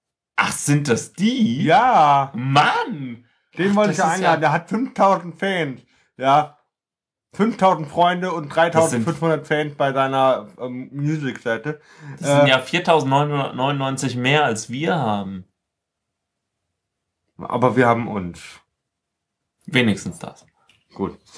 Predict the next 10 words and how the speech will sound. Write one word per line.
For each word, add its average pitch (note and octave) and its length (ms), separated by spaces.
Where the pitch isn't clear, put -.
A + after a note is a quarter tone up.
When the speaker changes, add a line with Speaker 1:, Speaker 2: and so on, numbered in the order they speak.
Speaker 2:
Auf B2+ 160
jeden E3 180
Fall, D3 300
ähm, C3 340
ja, A2+ 320
im E3 160
Oktober D3 440
dann. G2+ 400
Dazu B2+ 300
mehr. G2 340